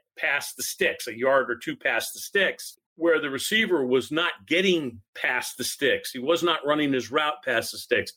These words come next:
So this isn't just our receivers. This is everybody's receivers. I mean, I watched the U V A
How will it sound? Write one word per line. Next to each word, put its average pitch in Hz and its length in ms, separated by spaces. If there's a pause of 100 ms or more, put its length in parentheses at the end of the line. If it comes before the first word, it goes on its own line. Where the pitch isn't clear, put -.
(160)
So 156 180
this 214 260
isn't 247 260
just 175 320
our 151 340
receivers. 117 680
This 220 180
is 269 320
everybody's 127 720
receivers. 101 540 (160)
I - 20
mean, 151 140 (100)
I 180 120
watched 202 360
the 139 80
U 151 240
V 135 220
A 135 320